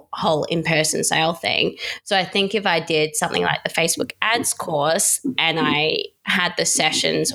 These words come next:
or for people listening, and had the sessions more like that. So you're not traveling very far away, you're not putting a, as much time in as you would put a full session, then you're not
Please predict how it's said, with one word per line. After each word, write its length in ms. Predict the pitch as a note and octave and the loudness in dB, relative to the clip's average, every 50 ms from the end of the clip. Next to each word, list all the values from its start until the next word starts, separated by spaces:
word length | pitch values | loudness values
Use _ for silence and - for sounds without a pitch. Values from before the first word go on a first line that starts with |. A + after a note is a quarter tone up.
| - | 0
or 220 | - D3 D3 - - _ - | 2 2 2 0 -2 _ -4
for 120 | - E3 | -4 -4
people 340 | D3+ - F3 C#3+ - C3 C3+ | 0 0 0 0 2 0 0
listening, 540 | D3 D#3 - - - - F3+ F#3 A3 A#3 A#3 - - - - - - _ _ - | 0 2 0 2 2 2 2 2 2 0 -2 -4 -2 0 0 -2 -2 _ _ -2
and 300 | D#3 D#3+ D#3+ D#3 D3 - - | 0 0 2 0 -2 -2 -2
had 260 | - G3 F#3 F3 E3 | 0 0 0 0 0
the 80 | - E3+ | 0 -2
sessions 1120 | D#3+ - D#3+ D#3 D3 - - D#3+ D3+ D3 D3+ D#3 D3+ D3 D#3 F3 - - - - - _ _ _ - | 0 2 2 2 2 2 0 0 2 2 2 2 2 0 0 2 0 0 0 -2 -6 _ _ _ -2
more 300 | F#3 F3 F3+ E3+ D#3+ D#3 | 0 2 2 2 2 2
like 320 | D3 D3 B2+ C#3 - - - | 2 2 0 0 -2 -2 0
that. 180 | E3+ - - - | 0 0 0 -2
So 120 | - - | 0 0
you're 180 | D#3+ D#3 E3 E3 | 2 2 2 2
not 220 | F3+ F3 - - | 2 0 0 0
traveling 680 | - - - D#3 D3 D3 - F3 E3 D#3+ D#3 C#3+ - - - _ _ _ _ _ _ _ _ _ _ - - - | -2 -2 0 0 0 0 0 0 0 2 2 0 -2 -4 -10 _ _ _ _ _ _ _ _ _ _ -18 -6 -2
very 240 | F#3 E3+ D3+ D3+ D3+ | 0 2 2 2 0
far 300 | D3+ - D#3 D3+ D3 D3 | 0 0 0 2 2 0
away, 440 | D#3 - F#3 A3 B3 A#3+ A3+ A3 G#3+ | 0 0 0 2 2 2 2 2 2
you're 140 | G3+ F#3 E3+ | 2 0 0
not 280 | E3 E3 D#3+ - - | 0 0 0 -2 -2
putting 280 | - F3 D#3+ D#3+ D3 - - - _ - - | -2 0 2 2 2 2 0 -4 _ -2 0
a, 200 | F3 E3 D#3+ D#3 D#3+ - - | 2 2 2 0 -2 -4 -2
as 220 | - E3 D#3 - E3+ | 0 0 2 2 2
much 240 | D#3 - - - - | 2 2 2 0 0
time 320 | G#3 G3+ G3 G3 F#3+ F#3+ | 0 2 2 2 2 2
in 100 | F3+ E3+ | 2 2
as 160 | E3 D#3+ - | 0 0 0
you 60 | D#3+ | -2
would 160 | D3+ D3+ - - | -2 -2 -2 -2
put 140 | - - - | -2 -2 0
a 80 | - - | -2 0
full 180 | - A#3 B3 | 0 0 0
session, 600 | B3 B3 A#3 G#3+ G3 - - F#3 E3+ E3+ E3 F3 - - - - - - | 0 0 2 2 2 2 2 2 2 2 0 -2 -6 -10 -14 -12 -6 -2
then 120 | F3 F3+ | 0 2
you're 80 | F3+ F3 | 2 4
not 280 | F3 F3+ F3 - - | 4 4 2 0 -2